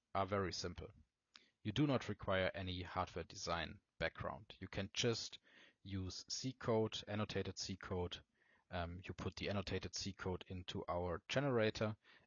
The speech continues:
and the generator will automatically give you back processing elements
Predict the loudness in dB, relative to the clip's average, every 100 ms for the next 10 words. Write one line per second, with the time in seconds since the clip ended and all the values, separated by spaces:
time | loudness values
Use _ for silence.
0 | -4 -2 0 0 2 2 4 4 2 0
1 | -2 -2 -2 0 0 0 -2 -2 -2 -2
2 | -2 -2 -2 -2 0 0 -2 -8 0 2
3 | 2 -2 -2 -2 -2 -2 -2 -4 -6